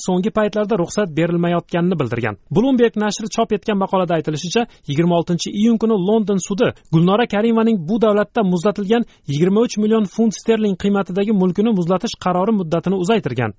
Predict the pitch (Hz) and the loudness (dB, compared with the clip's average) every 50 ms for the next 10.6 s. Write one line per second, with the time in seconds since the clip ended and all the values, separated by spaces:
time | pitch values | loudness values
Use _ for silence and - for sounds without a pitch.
0 | _ - - - 190 208 - 233 226 226 226 240 - 185 196 196 - - 202 202 | _ -14 0 0 0 2 4 2 4 4 2 2 0 -4 -6 -4 -2 0 0 0
1 | 185 214 214 226 - - 196 202 170 175 196 196 202 208 180 208 208 202 220 214 | 0 -2 -4 -4 -4 -2 -4 -2 0 0 0 0 0 -2 -2 -2 -2 -2 -2 -2
2 | - 202 202 196 - 214 - 202 202 190 170 - - 202 208 - - 190 - 254 | -2 -2 -2 -2 -4 -4 -2 0 -2 -2 -2 -4 -4 -4 -4 -4 -6 -2 0 0
3 | 254 - _ - - 139 139 147 156 180 208 202 214 214 220 226 226 220 226 220 | -2 -2 _ -6 -4 -2 0 2 2 0 0 0 0 0 2 2 2 2 2 2
4 | 220 226 - 202 220 226 202 - 208 196 202 220 - - 196 202 220 214 196 196 | 0 0 0 0 0 0 0 0 0 0 0 -2 -4 -4 -2 0 0 0 0 -2
5 | - - 220 208 196 185 190 175 202 208 220 220 214 - - 208 202 202 220 214 | -2 -2 -2 0 0 -2 -2 -2 0 0 0 0 -2 0 0 0 0 2 0 0
6 | 175 156 175 175 - 208 214 214 208 202 208 196 208 - - 202 196 - 214 220 | 0 -2 -4 -2 0 0 0 0 0 0 -2 -4 -4 -4 -2 -4 0 0 -2 -2
7 | 185 - 185 185 175 - 190 214 240 208 131 - _ - 156 147 147 165 151 - | 0 0 -2 -2 -2 0 0 0 0 0 -2 -2 _ -2 -2 0 0 -2 -2 0
8 | - 170 160 175 190 220 196 - 190 185 190 175 170 - - 233 220 196 - - | -2 -2 0 -2 -4 -6 -4 -2 -2 0 0 -2 -4 -2 -2 0 0 -2 -4 -6
9 | - - 214 214 214 202 208 208 - - 185 180 - 196 208 220 - 202 190 - | -4 -2 0 0 2 2 0 0 0 -2 -4 -2 -2 -2 -2 0 0 -2 -2 -2
10 | 196 175 208 214 208 - - 185 190 196 185 180 | -2 -2 0 -2 -2 -4 -2 0 0 0 0 0